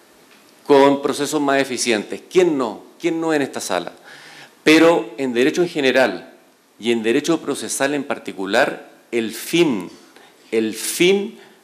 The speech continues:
no justifica los medios. El fin no justifica los medios. El proceso, más que justo o injusto, tiene que ser por sobre todas las cosas legítimo,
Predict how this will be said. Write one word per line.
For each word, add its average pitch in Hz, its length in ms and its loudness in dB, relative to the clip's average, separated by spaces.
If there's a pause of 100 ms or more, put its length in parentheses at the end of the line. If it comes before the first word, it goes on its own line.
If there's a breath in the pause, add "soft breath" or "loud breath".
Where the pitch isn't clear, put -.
no 135 680 0 (260)
justifica 143 840 -8 (180)
los 113 180 -6
medios. 95 600 -6 (380)
El 113 180 -2
fin 156 440 0
no 131 80 -2
justifica 120 500 -6
los 110 160 0
medios. 95 300 -2 (300 loud breath)
El 147 240 2
proceso, 165 720 0
más 196 260 0
que 175 160 -10
justo 208 400 -2
o 147 40 2
injusto, 185 600 -2 (220 loud breath)
tiene 196 240 6
que 190 100 0
ser 196 200 -4
por 139 120 -10
sobre 156 300 -4
todas 190 240 4
las 147 100 0
cosas 220 520 -2 (340 soft breath)
legítimo, 139 1300 -2